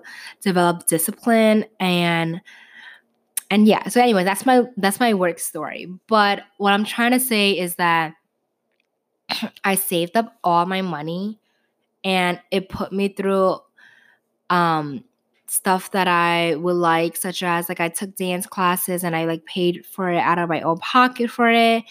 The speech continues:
And it's not to say that my parents never supported me. They always, always have. But my mom also instilled me, instilled, instilled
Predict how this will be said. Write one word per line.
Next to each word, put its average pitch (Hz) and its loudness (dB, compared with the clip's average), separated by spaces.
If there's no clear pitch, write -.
And 220 2
it's 220 0
not 233 2
to - -4
say 285 2
that 240 2
my 190 -2
parents 190 -2
never 175 -2
supported 180 -6
me. 214 2
They 190 0
always, 175 2
always 170 0
have. 175 2
But 208 4
my 190 0
mom 190 4
also 190 2
instilled 180 -6
me, 185 -8
instilled, 180 0
instilled 196 2